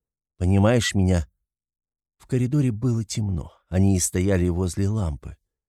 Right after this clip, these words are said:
С минуту они смотрели друг на друга молча. Разумихин всю жизнь помнил эту минуту. Горевший и пристальный взгляд Раскольникова как будто усиливался с каждым мгновением,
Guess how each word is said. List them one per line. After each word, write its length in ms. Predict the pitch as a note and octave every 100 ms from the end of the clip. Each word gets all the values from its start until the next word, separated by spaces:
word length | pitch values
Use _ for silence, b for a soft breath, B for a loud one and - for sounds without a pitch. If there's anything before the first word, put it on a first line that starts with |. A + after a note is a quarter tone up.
| _ _
С 120 | -
минуту 440 | G#2+ A2 G2 - E2
они 260 | E2+ E2
смотрели 600 | - F2+ F2 F2+ F#2 E2+
друг 260 | D#2 F#2 -
на 160 | G2
друга 360 | F2 A2+ G#2+ G#2+
молча. 600 | G#2 G#2 D#2+ - F#2 E2+ - _ _ _ _ _ _ _
Разумихин 680 | A#2+ A#2+ B2+ C3+ A#2+ A#2+ G2+
всю 320 | - B2+ A2+
жизнь 560 | G#2+ G2+ D#2+ D2+ D2+ - -
помнил 380 | F2+ D2+ E2+ -
эту 220 | F#2 F#2
минуту. 460 | E2+ E2+ E2+ E2 - _ _ _
Горевший 540 | B2 B2+ C3+ G2+ - F#2+
и 80 | F#2+
пристальный 560 | A2+ G2+ - G#2 G#2+
взгляд 340 | F#2+ G2 A2+ G#2
Раскольникова 800 | A#2 - F3+ D#3+ C#3 C3 C3 B2+
как 180 | C3
будто 300 | B2 D#3 D3 -
усиливался 760 | C#3+ - - D#3 C#3 C3+ - B2+
с 100 | -
каждым 460 | C3+ A#2 C3 A#2 -
мгновением, 800 | C3 A#2+ D3 C#3+ A#2 G2 F2+